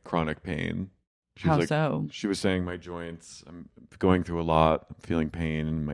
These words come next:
Speaker 1: aches." I was like, "Uh-oh."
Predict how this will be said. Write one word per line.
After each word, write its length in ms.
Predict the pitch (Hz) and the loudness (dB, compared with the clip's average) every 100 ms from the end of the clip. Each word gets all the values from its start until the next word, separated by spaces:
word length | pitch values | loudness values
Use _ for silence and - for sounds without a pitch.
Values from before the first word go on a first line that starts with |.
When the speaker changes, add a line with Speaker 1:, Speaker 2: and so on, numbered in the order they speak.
| - | 2
Speaker 1:
aches." 640 | 85 82 - - - - _ _ _ _ - | 6 6 2 -8 -12 -14 _ _ _ _ -6
I 40 | 82 | -4
was 100 | 73 | -2
like, 140 | 76 - | -2 0
"Uh-oh." 840 | 90 - 80 76 78 80 80 85 | -2 0 0 2 2 4 2 0